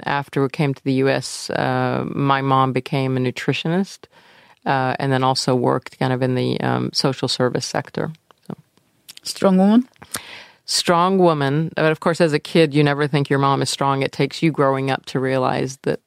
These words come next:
Speaker 1: uh, yes, very strong person in, in ways that she doesn't know herself. <laughs>
Speaker 2: Uh, what would you say is the main lesson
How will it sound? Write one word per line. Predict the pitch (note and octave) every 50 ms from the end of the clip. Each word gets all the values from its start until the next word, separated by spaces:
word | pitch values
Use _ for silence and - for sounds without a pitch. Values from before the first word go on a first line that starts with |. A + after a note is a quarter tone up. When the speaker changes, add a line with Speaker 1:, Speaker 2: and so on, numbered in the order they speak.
| _ _ -
Speaker 1:
uh, | - C3 C3 C3+ - - - - - -
yes, | D3 C3+ C#3+ C#3+ - - -
very | D#3 D3+ C#3+ C#3 C#3
strong | C#3 - - - - C#3 C3 B2+ B2 B2+ C3 C3 - _ -
person | - C#3+ C3 B2+ - - - C3+
in, | C#3 C#3 C#3 -
in | - D3 C3+ C3+ C3+
ways | C3+ D3 D3+ D3+ D3 C#3+ C3
that | C3 - -
she | - - D#3+ D3+
doesn't | C#3+ C#3+ C3+ B2 C#3 - D3+
know | C3+ B2+ C3
herself. | B2+ C3 B2+ - - C3 C3 C3 C3 - _ _ -
<laughs> | E3 D#3 - _ _ - - - - - - - - - - _ _ - - - - - - E3+ - - - - _ _ _ _ _ _ - - - - - - - - - - - - - - - - - -
Speaker 2:
Uh, | F#3+ F3+ F3 E3 D#3+ D3+ D3+ D3 C#3 C3+ - _ _ _ - - - - _ - - - - - - _ _ - - - _ _ _ _ _ _ _ _ _
what | - G#3+ D4+ - C#4
would | C#4
you | B3+ C#4
say | - - C4+ A#3+ A#3 - -
is | A#3+ G#3+ -
the | - A3+ A#3
main | A3 G#3+ G#3 G#3 G#3 G#3 G#3+ A3 G#3 F#3+
lesson | E3+ D#3+ D#3 - - - D#3+ D3+ D3 D3